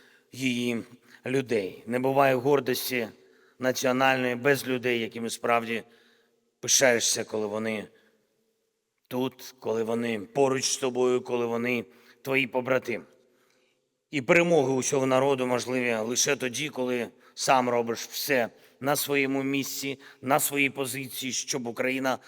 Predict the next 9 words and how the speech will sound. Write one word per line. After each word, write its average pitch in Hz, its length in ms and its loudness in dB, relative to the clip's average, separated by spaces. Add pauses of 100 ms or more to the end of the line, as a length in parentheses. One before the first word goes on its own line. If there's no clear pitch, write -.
(140)
загалом 123 640 -2 (260)
могла 131 340 2
здобувати 143 680 0
необхідне. 123 680 -4 (360)
Це 156 160 -4
честь - 580 -2 (340)
для 135 200 4
держави, 131 600 2 (280)
такі 139 460 -2